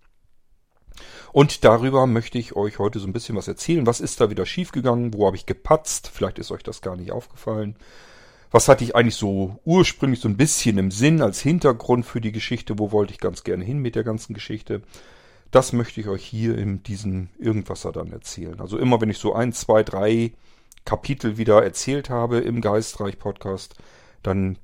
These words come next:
dauert's auch meist nicht lang und ich mache euch hier eine Episode, weil das dann eben noch frisch im Gehirn ist. Dann weiß ich noch ganz gut, was habe ich dabei gedacht, was ist da passiert. Und deswegen versuche ich dann immer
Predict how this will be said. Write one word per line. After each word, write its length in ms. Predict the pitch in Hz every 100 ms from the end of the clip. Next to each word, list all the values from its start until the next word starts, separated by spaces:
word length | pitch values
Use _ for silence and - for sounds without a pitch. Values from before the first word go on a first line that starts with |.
| - _
dauert's 340 | - 110 120 120
auch 140 | 107
meist 300 | 110 101 -
nicht 160 | 101 95
lang 180 | 98 95
und 80 |
ich 100 | 90
mache 200 | 98 95
euch 120 | - 90
hier 140 | 101
eine 120 | 95
Episode, 500 | 85 95 95 98 98
weil 120 | 104
das 200 | 101 95
dann 160 | 107 110
eben 180 | 113 101
noch 140 | 98
frisch 320 | - 151 156
im 140 | - 98
Gehirn 320 | 92 135 185
ist. 200 | 214 -
Dann 160 | 104 - - -
weiß 260 | 95 113 127
ich 100 | 110
noch 160 | 104
ganz 240 | - 95 -
gut, 200 | 127 - - - -
was 220 | - 113
habe 140 | 120 107
ich 80 | -
dabei 260 | 95 95
gedacht, 600 | 92 90 123 131 - -
was 160 | - -
ist 200 | 90 -
da 60 | 92
passiert. 520 | 95 - 139 131 120
Und 120 | 101
deswegen 440 | 98 - 101 107 - - -
versuche 360 | - 104 131 117
ich 40 |
dann 220 | 110 104
immer 360 | 117 113 104